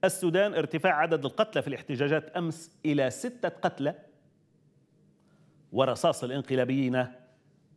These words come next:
آه، حاضر في، في، في السودان للأسف. هذا طبعًا وفق لجنة أطباء السودان. إلى ليبيا، نجل الدكتاتور الراحل سيف الإسلام القذافي يترشح رسميًا للانتخابات الرئاسية.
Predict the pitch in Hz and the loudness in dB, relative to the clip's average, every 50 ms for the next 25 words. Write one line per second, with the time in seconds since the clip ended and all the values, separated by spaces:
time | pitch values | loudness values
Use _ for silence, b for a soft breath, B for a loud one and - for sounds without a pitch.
0 | _ _ - 110 110 113 110 110 107 - - 175 190 175 143 127 110 101 - - | _ _ -4 -2 0 0 0 -2 -4 0 4 4 4 4 2 -2 -6 -8 -8 -10
1 | 110 113 - - 139 117 - 135 - - 131 120 123 135 156 190 262 - - - | -10 -10 -8 -8 -8 -6 -6 -6 -6 -4 -2 0 2 2 2 0 -2 -8 -6 -4
2 | 117 113 - 107 - - 202 - - - - _ _ _ _ _ b b b b | -4 -4 -4 -2 0 0 0 -2 -4 -10 -20 _ _ _ _ _ b b b b
3 | b b b 143 139 131 - 156 139 131 135 139 139 135 - 139 147 165 165 - | b b b 0 2 2 2 0 0 0 0 -2 -2 -4 -2 0 0 0 0 0
4 | - 147 156 175 156 139 165 175 175 - - - _ - 151 - 151 143 151 151 | 0 2 2 2 0 -2 -4 -6 -6 -8 -12 -12 _ -6 -6 -4 -2 0 0 0
5 | 127 - - 151 127 98 - - - - _ _ _ _ _ _ _ _ _ - | 0 -2 -2 -2 -2 -2 -2 -6 -18 -20 _ _ _ _ _ _ _ _ _ -20
6 | - _ B B B B B B B B B B B 196 196 196 196 233 254 196 | -20 _ B B B B B B B B B B B 4 4 6 4 4 2 2
7 | 196 214 233 220 - - 180 220 196 165 185 175 156 170 - 226 220 - 214 202 | 2 2 0 0 -2 0 0 0 2 2 0 0 0 0 0 0 0 2 2 2
8 | 180 170 202 214 - - 160 - - 190 175 - 175 160 143 - 185 175 160 139 | 2 4 2 2 2 0 -4 -4 -2 -2 -2 -2 -4 -6 -4 -2 0 0 0 0
9 | - 160 151 160 196 - - 170 165 160 - 165 180 196 - - - 160 - - | -2 -2 0 0 0 2 2 2 2 2 2 2 0 0 -2 -2 -4 -4 -2 -2
10 | 160 151 156 - - _ _ _ _ - 165 185 214 208 - - - - 214 240 | -2 -4 -4 -6 -10 _ _ _ _ 0 2 4 2 2 0 -8 -10 -6 -6 -4
11 | 302 285 262 233 190 165 147 135 131 151 160 156 143 135 127 - 160 156 151 143 | -4 -2 -2 0 2 2 2 2 2 0 0 -2 -4 -6 -4 0 0 2 2 0
12 | 147 123 117 117 - - 185 180 180 202 | -2 -4 -6 -6 -8 -8 -6 -4 -4 -4